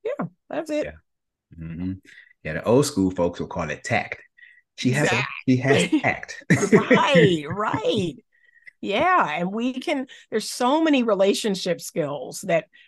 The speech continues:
Speaker 1: most of us are not receiving, you know?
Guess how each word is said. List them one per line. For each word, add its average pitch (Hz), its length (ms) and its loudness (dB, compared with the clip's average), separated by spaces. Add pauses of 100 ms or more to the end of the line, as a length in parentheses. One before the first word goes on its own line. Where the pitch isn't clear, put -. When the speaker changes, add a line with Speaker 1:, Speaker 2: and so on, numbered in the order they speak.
Speaker 1:
most 226 380 0
of 196 100 2
us 175 220 4
are 175 120 0
not 165 440 -2
receiving, 151 960 -8 (160)
you 160 140 -6
know? 160 280 0